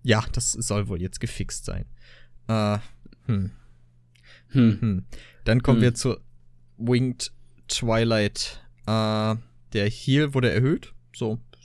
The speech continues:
Speaker 1: sage ich, okay. Ähm,
Speaker 2: Ja. Siebenundachtzig Prozent.
Speaker 1: Ja. Das
Speaker 2: Bis
Speaker 1: ist
Speaker 2: hier fünfundfünfzig, schon ordentlich.
Speaker 1: ist okay, ist wirklich ein gutes Self-Heal-Ding. Ich glaub, in der Malstrom-Arena wird das auch dann echt feasible sein für Leute, die auch selbst mit nem,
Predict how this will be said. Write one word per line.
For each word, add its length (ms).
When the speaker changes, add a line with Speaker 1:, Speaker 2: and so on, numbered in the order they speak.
Speaker 1:
sage 220
ich, 260
okay. 440
Ähm, 580
Speaker 2:
Ja. 180
Siebenundachtzig 600
Prozent. 460
Speaker 1:
Ja. 260
Das 100
Speaker 2:
Bis 120
Speaker 1:
ist 100
Speaker 2:
hier 100
fünfundfünfzig, 720
schon 240
ordentlich. 520
Speaker 1:
ist 120
okay, 320
ist 140
wirklich 260
ein 60
gutes 240
Self-Heal-Ding. 480
Ich 120
glaub, 140
in 60
der 80
Malstrom-Arena 680
wird 100
das 100
auch 200
dann 180
echt 220
feasible 460
sein 220
für 120
Leute, 240
die 260
auch 180
selbst 320
mit 160
nem, 140